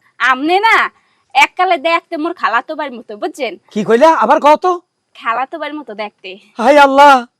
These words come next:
Speaker 2: তুমি আমারে খালতো ভাই ডাকলা। জুয়ান জুয়ান মাইয়ারা আমারে দেখলো কয়, "আঙ্কেল।" এ প্রথম কোনো মেয়ে, রূপসী মেয়ে আমারে খালাতো ভাই ডাকছে। বলো বোন, তোমার কি উপকার করতে হইবে আমাকে বলো।
Speaker 1: আহ,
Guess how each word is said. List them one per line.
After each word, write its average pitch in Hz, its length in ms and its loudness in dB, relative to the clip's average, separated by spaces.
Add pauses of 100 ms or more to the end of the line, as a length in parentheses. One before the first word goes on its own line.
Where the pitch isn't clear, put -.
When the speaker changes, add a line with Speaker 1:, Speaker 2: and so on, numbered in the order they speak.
(720)
Speaker 2:
তুমি 320 160 -2
আমারে 339 240 6
খালতো 330 300 2
ভাই 349 120 6
ডাকলা। 302 480 4 (1500)
জুয়ান 320 300 4
জুয়ান 330 220 6
মাইয়ারা 320 340 6
আমারে 330 280 6
দেখলো 320 280 4
কয়, 330 140 6
"আঙ্কেল।" 302 560 4 (760)
এ - 80 6
প্রথম 320 440 2 (360)
কোনো 294 160 -2
মেয়ে, 285 400 2 (460)
রূপসী 262 320 -6
মেয়ে 285 160 0
আমারে 285 300 2
খালাতো 254 360 -2
ভাই 247 140 0
ডাকছে। 208 380 -4 (560)
বলো 233 200 2
বোন, 226 240 -4 (120)
তোমার 285 200 -6
কি 285 180 -10
উপকার 233 280 -8
করতে - 260 -6
হইবে 208 160 0
আমাকে 202 260 -2
বলো। 190 280 -2 (800)
Speaker 1:
আহ, - 200 -12